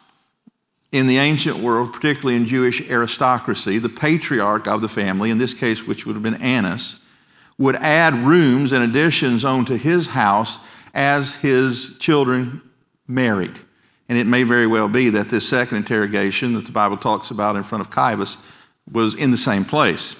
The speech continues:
but it was two separate interrogations. So you had the interrogation by Annas, Caiaphas, and now this third one before the Sanhedrin.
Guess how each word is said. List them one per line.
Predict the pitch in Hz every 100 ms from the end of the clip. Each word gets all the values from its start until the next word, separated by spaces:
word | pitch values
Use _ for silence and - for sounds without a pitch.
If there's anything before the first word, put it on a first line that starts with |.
| - - -
but | 139
it |
was | 120 127 107 - -
two | 160 143
separate | 147 127 117
interrogations. | 110 117 110 107 135 123 113 -
So | 120
you | 113
had | 120
the | 104 - - 127
interrogation | 156 143 131 127 - 113
by | 104
Annas, | 95 151 165 214 226 - - - - _ _ _ _ _ _ _ _ -
Caiaphas, | - 180 151 120 117 123 -
and | 160 127 131
now | 190 196 147 143
this | 139 127 -
third | 226 214 120
one | 117 120
before | 120 147 131
the | 120
Sanhedrin. | - 139 120 117 180 160 110 98 123 165